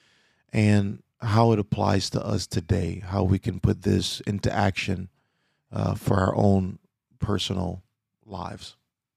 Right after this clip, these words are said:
And so yesterday we wrapped up Matthew chapter nine, verse one through fifteen. Uh, let's open up our Bibles to Matthew chapter nineteen and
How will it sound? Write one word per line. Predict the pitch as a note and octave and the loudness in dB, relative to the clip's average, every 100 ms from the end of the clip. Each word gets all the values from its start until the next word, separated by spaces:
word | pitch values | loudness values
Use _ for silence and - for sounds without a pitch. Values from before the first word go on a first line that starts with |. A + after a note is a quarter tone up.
| _ _ _ _ _ _ _ _ _ _ - - _ _ _ _ | _ _ _ _ _ _ _ _ _ _ -18 -18 _ _ _ _
And | A2 G2+ | -8 -2
so | A2+ G#2+ G2 - _ _ _ _ _ _ _ _ _ _ - _ _ _ _ | 4 4 4 -2 _ _ _ _ _ _ _ _ _ _ -20 _ _ _ _
yesterday | A#2+ A#2+ - A2 G#2+ G#2 | 0 0 0 -4 -4 -4
we | G#2 G2 | -6 -6
wrapped | G2+ G#2+ G#2 - | -4 -4 -2 4
up | G2+ G#2 _ _ _ _ _ _ _ _ - | 4 4 _ _ _ _ _ _ _ _ -6
Matthew | G#2+ G2+ G#2+ | -2 -2 -4
chapter | G2 G#2 F#2+ A2 | -2 -2 -2 -4
nine, | G2 G2 G2+ F#2+ | -2 0 -2 -2
verse | G2 F#2+ | -4 -4
one | G2+ G2 | -4 -4
through | G2+ F#2 | -6 -6
fifteen. | - G2 - G#2+ G#2+ G#2 G2 _ _ _ _ _ _ _ _ - | -2 -2 0 0 2 2 -2 _ _ _ _ _ _ _ _ -4
Uh, | G#2 | 0
let's | G2+ G#2+ A#2+ | 2 2 2
open | G#2+ G#2+ | 0 0
up | G2+ G#2 | 0 0
our | G2 | -2
Bibles | F#2 G2 G2 G2 F#2+ - | 2 2 2 0 -4 -4
to | F#2+ | -4
Matthew | F2+ G2+ F#2+ - G2+ G2 F#2+ _ _ _ | -2 -2 -4 -6 -8 -8 -10 _ _ _
chapter | _ G#2 G2+ G2+ | _ -16 -12 -4
nineteen | G2 G2 G2 - G#2 F#2+ F#2+ F#2 _ _ | 0 2 0 -2 -6 -4 -6 -8 _ _
and | G2+ F#2+ F#2 F#2 F2+ | -4 0 0 0 -4